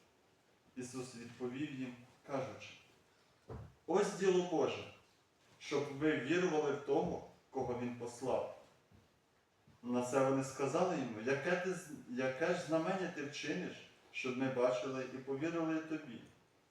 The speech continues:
Що ти зробиш? Наші батьки їли ману в пустині, як написано: хліб з неба дав їм їсти". А Ісус сказав їм: "Істину, істину кажу вам, не Мойсей дав вам хліб з неба,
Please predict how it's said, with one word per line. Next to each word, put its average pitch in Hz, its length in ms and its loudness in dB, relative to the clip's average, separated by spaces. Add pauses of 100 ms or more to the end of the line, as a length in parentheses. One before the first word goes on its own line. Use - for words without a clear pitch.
(160)
Що - 260 0
ти 135 240 0
зробиш? - 680 -4 (800)
Наші 143 340 4
батьки 156 360 0
їли 151 320 2
ману 156 360 4
в 147 120 -6
пустині, 139 580 -4 (420)
як 135 240 -2
написано: 143 680 -2 (160)
хліб 165 300 0
з 135 100 -8
неба 139 340 2
дав 120 260 2
їм 123 280 -4
їсти". - 260 -10 (1040)
А 127 100 6
Ісус 127 400 0
сказав 127 340 0
їм: - 220 -4 (760)
"Істину, 127 480 -4 (300)
істину 180 500 0
кажу 165 320 -2
вам, - 320 0 (240)
не 131 260 4
Мойсей 135 640 0
дав 156 200 6
вам 151 160 0
хліб 139 340 -6
з 127 80 -12
неба, 127 500 2